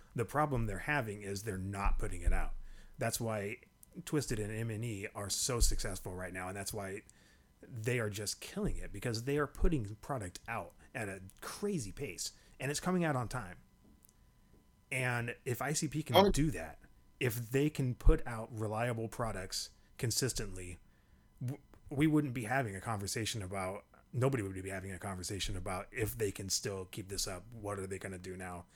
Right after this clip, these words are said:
Speaker 1: If they can just put out the music consistently, even, you know, an album a year, two al-, you know, two releases a year, whatever, even if it's just them, even if it's just,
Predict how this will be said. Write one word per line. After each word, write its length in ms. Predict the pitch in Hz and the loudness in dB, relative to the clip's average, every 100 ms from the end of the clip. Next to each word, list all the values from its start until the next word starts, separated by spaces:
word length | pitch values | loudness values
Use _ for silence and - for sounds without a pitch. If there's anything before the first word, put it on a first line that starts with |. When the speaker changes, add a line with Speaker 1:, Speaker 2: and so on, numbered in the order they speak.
| - - | -20 -6
Speaker 1:
If 220 | 123 113 | -4 -2
they 220 | 120 113 110 | 0 -2 -2
can 280 | - 98 | -4 -6
just 460 | 92 113 101 - - - - | -4 -4 -2 -4 -8 -14 -6
put 160 | 110 | -4
out 180 | 95 95 | -4 -6
the 80 | 101 | -6
music 540 | 98 92 95 90 - _ - - - - - _ - _ _ _ _ - | -6 -6 -6 -8 -14 _ -20 -20 -20 -20 -20 _ -20 _ _ _ _ -2
consistently, 800 | 127 110 123 - 107 98 95 92 - - _ _ - - - | 2 4 4 0 -4 -6 -6 -8 -14 -20 _ _ -20 -20 -4
even, 460 | 196 170 160 135 131 - - - | 2 6 6 4 0 -6 -20 -10
you 120 | 123 | -4
know, 260 | 98 92 - - - - - - - - | -2 0 -2 -4 -12 -18 -20 -20 -6 0
an 100 | 135 | 4
album 340 | 127 123 123 | 4 4 2
a 40 | |
year, 280 | 107 101 87 - | 0 -2 4 6
two 180 | 139 | 6
al-, 220 | 120 113 117 | 4 2 0
you 140 | 113 | -4
know, 100 | 104 | -4
two 200 | 101 143 | -2 0
releases 440 | 123 117 110 110 104 | 2 0 4 4 4
a 60 | |
year, 340 | 98 95 92 - | 0 -2 -4 -6
whatever, 560 | 127 113 104 92 95 90 - - | -6 -4 -2 -2 -4 -6 -10 -4
even 180 | 151 151 | 2 2
if 100 | 135 | 2
it's 200 | 123 113 | -2 -6
just 360 | 101 107 107 104 | -4 -4 -4 -6
them, 220 | 95 104 | -2 -2
even 240 | 104 110 | -2 -4
if 140 | 107 113 | -6 -4
it's 160 | 101 | -4
just, 300 | - 110 - | -2 -2 -4